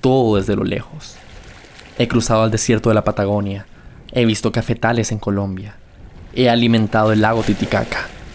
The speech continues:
he visto productores durante la cosecha de cacao en Guatemala y me he divertido saltando infinitamente sobre las cataratas del Niágara. Pero también me he oscurecido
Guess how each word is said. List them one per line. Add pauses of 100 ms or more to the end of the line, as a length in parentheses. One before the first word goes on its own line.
(220)
he
visto
productores
durante
la
cosecha
de
cacao
en
Guatemala (360)
y
me
he
divertido
saltando
infinitamente (320)
sobre
las
cataratas
del
Niágara. (1000)
Pero
también
me
he
oscurecido